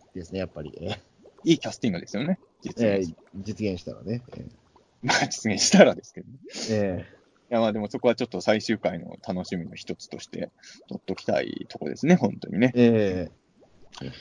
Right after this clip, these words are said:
Speaker 2: まあ、だから本当に、そうなんだよな。解決しなきゃいけない問題は主に二つなんだよね。ベア、
Speaker 1: うん。
Speaker 2: ベアードと妖怪と人間の間にできちゃった溝をどうするかの。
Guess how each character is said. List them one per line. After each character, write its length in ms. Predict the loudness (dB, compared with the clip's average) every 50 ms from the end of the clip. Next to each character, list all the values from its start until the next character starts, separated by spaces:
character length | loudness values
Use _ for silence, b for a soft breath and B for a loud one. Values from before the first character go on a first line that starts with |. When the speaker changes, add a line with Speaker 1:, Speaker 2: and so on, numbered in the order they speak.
| B B _ _ -6
Speaker 2:
ま 120 | -4 0
あ、 40 | 0
だ 100 | 4 6
か 80 | 8
ら 140 | 10 10 8
本 180 | 8 6 2 2
当 120 | 2 2
に、 500 | 2 4 4 2 2 0 0 -2 -4 -8 -10 _ _ _ -20
そ 160 | 0 2 4
う 40 | 6
な 80 | 6 6
ん 40 |
だ 60 | 4 4
よ 60 | 4
な。 140 | 4 4 4
解 220 | 6 6 6 6
決 200 | 6 2 0 2
し 100 | 4 6
な 120 | 6 6
き 100 | 8 8
ゃ 80 | 8 8
い 80 | 6 4
け 200 | 4 4 6 8
な 80 | 8
い 40 | 6
問 140 | 6 6 8
題 120 | 8 10
は 60 | 10
主 160 | 10 8 6 4
に 60 | 4
二 240 | 2 2 0 0 2
つ 140 | 4 6
な 120 | 6 6 6
ん 80 | 6
だ 100 | 2 0
よ 60 | -2 -4
ね。 140 | -4 -4 -8 _ b b b b b b 2 _
ベ 160 | 8 8 8
ア、 20 | 8
Speaker 1:
う 40 |
ん。 20 | 8
Speaker 2:
ベ 180 | 8 8 10
ア 160 | 10 10 10 8
ー 20 |
ド 140 | 6 2 -4
と 280 | 0 6 8 10 10
妖 300 | 10 10 10 10 10 8 8
怪 200 | 8 8 8 8
と 100 | 6 4
人 240 | 2 2 2 2 2
間 200 | 2 2 2 2
の 340 | 4 4 4 4 2 0 -2 -10 _ 2
間 300 | 4 4 4 6 4 4
に 80 | 6
で 120 | 4 4 2
き 80 | 4
ち 60 | 4
ゃ 40 | 2
っ 40 | 2
た 140 | 4 2 0
溝 280 | 2 0 0 2 2
を 40 | 2
ど 180 | 4 4 2 2
う 40 | 2
す 100 | 0 -2
る 120 | -4 -2
か 160 | -2 -4 -4
の。 200 | -4 -6 -12 -16